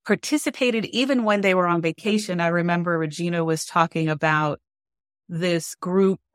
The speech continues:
a student and a parent, and they were on vacation somewhere in the Bahamas.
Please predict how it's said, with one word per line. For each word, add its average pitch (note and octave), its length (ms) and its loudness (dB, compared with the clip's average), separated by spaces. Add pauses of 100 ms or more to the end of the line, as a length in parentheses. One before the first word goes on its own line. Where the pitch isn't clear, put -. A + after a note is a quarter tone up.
(160)
a F#3+ 80 -6
student G#3 720 0 (400)
and F3+ 160 0
a - 20 -2
parent, F#3 720 0 (380)
and G3+ 160 2
they A3+ 100 6
were A#3+ 140 6
on G#3 120 6
vacation G3+ 540 -2
somewhere A3+ 380 0
in F#3+ 140 2
the E3+ 60 2
Bahamas. D#3+ 760 0